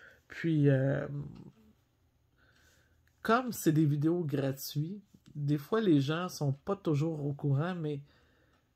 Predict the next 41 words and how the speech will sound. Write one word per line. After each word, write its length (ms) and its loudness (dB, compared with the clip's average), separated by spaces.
essayez 640 2
de 220 2
pas 480 0
skipper 640 0
trop 280 0
les 220 2
annonces, 460 -2
parce 200 -2
que 100 0
les 240 4
annonces, 420 -4
c'est 240 -4
ça 260 -4
qui 180 -6
nous 180 2
paie. 260 -2
C'est 180 -4
que 60 -16
si 200 -4
vous 280 2
aimez 380 0
avoir 360 2
des 220 4
vidéos 460 4
gratuites, 600 -2
ben, 360 2
prenez 320 -2
un 100 -2
petit 180 -10
peu 140 -4
de 60 -8
patience 600 2
pour 320 -6
garder 480 4
des 160 4
fois 200 -2
un 80 -4
petit 220 -10
peu 180 0
l'annonce, 680 0
hein, 160 -6